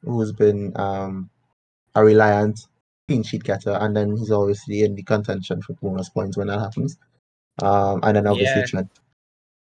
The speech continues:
Speaker 2: It's, it's a shame with Diaz, because whenever, uh, Manchester City keep a clean sheet, Cancelo has normally had some sort of attacking return, and he's more likely to be in the bonus points.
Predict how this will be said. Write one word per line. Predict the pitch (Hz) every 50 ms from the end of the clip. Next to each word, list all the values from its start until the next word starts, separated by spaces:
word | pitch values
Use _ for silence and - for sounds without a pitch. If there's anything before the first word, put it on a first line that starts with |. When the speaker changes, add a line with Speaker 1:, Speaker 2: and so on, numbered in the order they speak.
| _ _ _ _ _ _ _ _ _ _ -
Speaker 2:
It's, | - -
it's | 135 139 131 -
a | 147 143
shame | - - 180 185 196 190 160
with | 120 120 - _
Diaz, | - 151 151 143 117 113 - -
because | - 120 - - 120 113 113 113 - - - - _ _ _ _ _ _ _ _ _ _ -
whenever, | - 123 151 165 170 175 180 175 170 170 160 151 156 151 147 - -
uh, | - 135 139 135 131 117
Manchester | 113 120 131 135 131 - - 127 - -
City | 127 - - 131 - - 117
keep | - - 123 110 -
a | 120 117
clean | - - 127 117 117
sheet, | 117 - - 120 104 101 95 104 233 233 226 214 _ _ _ _ _ _ _ _ _ _ _ _ _ _ _ _ _ _ _ _ _ -
Cancelo | - 131 123 120 - - - 143 139 139 135 127 131
has | 143 123 117 -
normally | 123 131 131 131 131 123 120 120 120 120 120 117 117 - _ _ _ _ _ _ _ _ _
had | - 120 117 - -
some | - - - 123 127 123 113
sort | - - 127 123 117
of | 117 117
attacking | 117 - - 131 - - 120 113 113
return, | 113 113 - - 120 110 104 104 104
and | - 107 107
he's | 117 127 117 110 -
more | 117 120 120
likely | 120 123 120 120 127 123
to | - -
be | 127 127
in | 127
the | 127 123
bonus | 131 135 139 143 143 143
points. | - - - 165 190 190 - - -